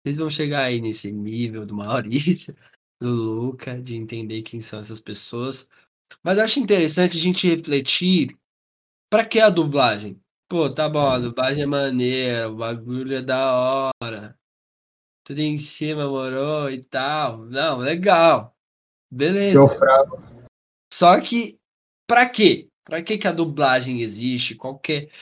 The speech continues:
Speaker 1: qual que é o feeling da parada da dublagem?
Speaker 2: A, a dublagem mesmo é pra comunicar, é pra poder apresentar o trabalho a mais pessoas,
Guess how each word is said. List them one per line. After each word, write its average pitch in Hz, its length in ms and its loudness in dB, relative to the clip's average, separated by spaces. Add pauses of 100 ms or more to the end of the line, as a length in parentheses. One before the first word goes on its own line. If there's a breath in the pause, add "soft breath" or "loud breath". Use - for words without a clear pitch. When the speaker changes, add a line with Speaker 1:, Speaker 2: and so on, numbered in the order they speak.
(200 loud breath)
Speaker 1:
qual 139 240 -2
que - 160 -4
é 156 60 2
o 160 140 -2
feeling 147 520 0
da 120 140 2
parada 117 580 2
da 117 120 -2
dublagem? 104 680 -6 (640)
Speaker 2:
A, 120 720 2
a - 20 8
dublagem 127 540 8
mesmo 131 340 10
é 139 80 4
pra 147 640 4 (1000)
comunicar, 147 760 6 (140)
é 127 120 0
pra 113 260 2
poder 131 640 8
apresentar 123 680 6
o 135 140 4
trabalho 127 440 4
a 123 40 6
mais 127 160 4
pessoas, 131 760 0